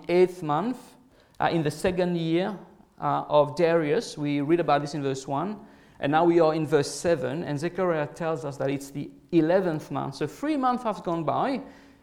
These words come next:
uh, which is not a long time. But what we need to remember is that the people of Jerusalem, it's, uh, for the people of Jerusalem, it's been sixteen years now since they've returned.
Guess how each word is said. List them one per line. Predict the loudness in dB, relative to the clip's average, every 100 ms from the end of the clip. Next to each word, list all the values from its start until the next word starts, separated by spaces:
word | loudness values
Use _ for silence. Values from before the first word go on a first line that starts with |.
| _ _ -4
uh, | 2
which | 2 2
is | 0 -2
not | -2 0
a |
long | 2 2 0
time. | -2 -2 -6 -14 -20 _ _ _ _ _ _ _ _ _ -12 0
But | 6
what | 6
we | 6
need | 2 0
to | 0
remember | 0 0 0 0 -2 -4 -8 -18 -20 _ _
is | -6 -2
that | -2
the | -4
people | -6 -8 -2 0 0
of | 0
Jerusalem, | -2 -2 -2 -4 -6 -6 -6
it's, | -10 -14 -16 -8
uh, | -6
for | 2 2
the | 2
people | -2 0 0
of | 0
Jerusalem, | 0 -2 -2 -6
it's | -8 -8
been | -10
sixteen | -10 -8 -10 -8 -6 -4
years | -4 -2 -2 -2 -6 -10 -18 _ _ _ _ _ -8
now | -2 0 0
since | -2 -4 -4 -2
they've | -2 -2
returned. | -4 -4 -4 -4 -6 -12